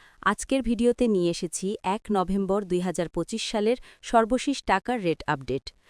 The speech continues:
আজকের রেটে সৌদি রিয়াল ও মালয়েশিয়ান রিঙ্গিতের দামে দেখা যাচ্ছে সামান্য পরিবর্তন। চলুন দেখে নিই আজকের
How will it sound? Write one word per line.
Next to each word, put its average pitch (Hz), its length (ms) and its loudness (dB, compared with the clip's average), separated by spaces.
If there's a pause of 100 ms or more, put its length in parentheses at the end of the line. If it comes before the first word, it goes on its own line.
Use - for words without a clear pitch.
(260)
আজকের 277 360 0
রেটে 185 240 2 (340)
সৌদি 220 360 6
রিয়াল 196 240 2 (140)
ও - 20 0 (120)
মালয়েশিয়ান 196 440 0 (100)
রিঙ্গিতের 196 500 0
দামে 170 280 0
দেখা 160 280 -4
যাচ্ছে 156 280 -2 (420)
সামান্য 247 340 2 (140)
পরিবর্তন। 143 520 -2 (500)
চলুন 254 260 6 (100)
দেখে 196 260 0
নিই 262 100 0 (160)
আজকের - 280 -4